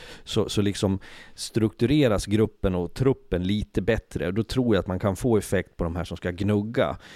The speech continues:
Men rent generellt så tror jag för de här lagen som kommer slåss om toppen och slutspelet så skadar det inte att ha pålitliga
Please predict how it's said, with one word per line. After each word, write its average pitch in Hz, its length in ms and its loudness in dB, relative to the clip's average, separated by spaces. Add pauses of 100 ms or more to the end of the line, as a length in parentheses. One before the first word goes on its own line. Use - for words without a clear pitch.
(140)
Men 104 400 2
rent 110 460 0
generellt 120 640 2
så - 160 -2
tror 104 240 2
jag 95 120 2
för 104 120 0
de 92 100 -2
här 101 100 0
lagen 104 440 2
som 95 200 -4
kommer 101 240 0
slåss - 600 0
om 95 260 -2 (180)
toppen 104 560 0 (100)
och - 360 -6
slutspelet 104 920 -2 (340)
så - 220 -2
skadar 113 520 4
det 135 60 2
inte 98 260 2
att 95 100 -2
ha 92 380 2 (840)
pålitliga 117 880 2